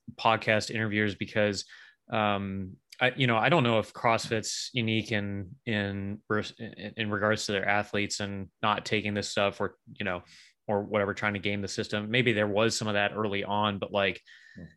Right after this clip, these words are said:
Speaker 1: yeah, now I don't, I think there's enough scrutiny and enough detection where, you know, th-, they're probably doing what they do for,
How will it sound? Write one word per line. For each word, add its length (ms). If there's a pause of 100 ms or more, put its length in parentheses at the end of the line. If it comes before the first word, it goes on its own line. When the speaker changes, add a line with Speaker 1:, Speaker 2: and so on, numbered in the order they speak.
Speaker 1:
yeah, 260
now 540
I 120
don't, 280
I 80
think 220
there's 220
enough 180
scrutiny 460
and 100
enough 260
detection 580
where, 360 (340)
you 120
know, 140
th-, 360
they're 120
probably 360
doing 320
what 160
they 120
do 220
for, 560